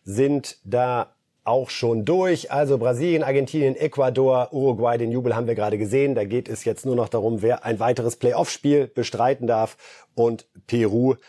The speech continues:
hat es da in der Hand, spielt jetzt zu Hause gegen Paraguay, sollte da dann also sich für die Quali qualifizieren. So ist es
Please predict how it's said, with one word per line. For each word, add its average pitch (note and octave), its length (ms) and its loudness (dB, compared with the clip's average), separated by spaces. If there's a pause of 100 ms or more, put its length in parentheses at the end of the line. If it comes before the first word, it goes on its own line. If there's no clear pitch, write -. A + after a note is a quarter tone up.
(140)
hat A2+ 180 -2
es A2+ 140 -4
da G2+ 120 0
in G2+ 60 2
der F#2+ 140 0
Hand, A2 180 -2
spielt G#2 220 -6
jetzt G#2 180 -2
zu F#2+ 160 -4
Hause G2+ 240 0
gegen F2+ 260 -6
Paraguay, G2 600 -2 (340)
sollte G2 360 -4
da F#2 180 -4
dann G2+ 160 -2
also G2 320 -4
sich - 380 -8 (300)
für B2 200 -2
die A2+ 220 0 (240)
Quali F#3+ 580 -2 (160)
qualifizieren. A2+ 920 -2
So B2 220 0
ist C#3 180 -2
es - 360 -2